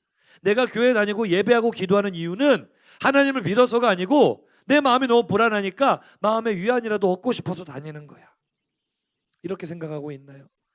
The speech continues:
근데 여러분, 꼭 기억하세요. 내가 인정하지 않아도 오늘 내가 이 자리까지 올 수 있었던 것은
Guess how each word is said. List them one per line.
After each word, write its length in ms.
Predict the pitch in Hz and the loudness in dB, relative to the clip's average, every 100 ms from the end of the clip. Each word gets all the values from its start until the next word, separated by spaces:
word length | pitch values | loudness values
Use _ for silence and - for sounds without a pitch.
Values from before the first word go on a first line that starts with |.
| _ _ | _ _
근데 240 | 147 147 147 | -8 -2 2
여러분, 320 | 151 156 160 | 0 -2 -4
꼭 160 | 214 | -6
기억하세요. 560 | - 156 147 135 - - _ | -4 -8 -6 -14 -18 -20 _
내가 300 | 143 185 208 | -4 -2 -2
인정하지 520 | 151 165 180 170 160 | -4 -4 -6 -6 -8
않아도 480 | 151 139 151 180 240 _ _ _ _ _ _ - | -10 -10 -12 -14 -20 _ _ _ _ _ _ -4
오늘 320 | 160 240 302 | 2 2 4
내가 200 | 226 208 | 2 2
이 160 | 220 147 | 0 0
자리까지 440 | 180 175 180 165 | -2 -4 -4 -6
올 200 | 151 127 | -4 -4
수 120 | 131 135 | -6 -14
있었던 360 | - - 127 | -16 -14 -12
것은 340 | 120 - 190 | -10 -10 -12